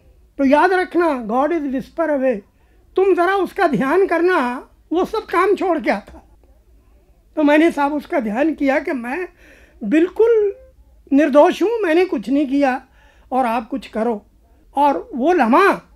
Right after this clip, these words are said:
गाड़ी रुकी और वो सब भागे बच्चे की तलाश में,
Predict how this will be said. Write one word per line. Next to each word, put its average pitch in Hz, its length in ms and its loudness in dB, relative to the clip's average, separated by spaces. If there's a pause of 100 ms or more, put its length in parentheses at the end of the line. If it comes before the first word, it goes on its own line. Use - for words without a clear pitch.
(140)
गाड़ी 247 360 0
रुकी 277 320 4 (500)
और 247 160 2
वो 277 160 2
सब 269 220 -2
भागे 254 360 -2
बच्चे 302 300 -4
की 311 120 -4
तलाश 285 500 -2
में, 247 200 -2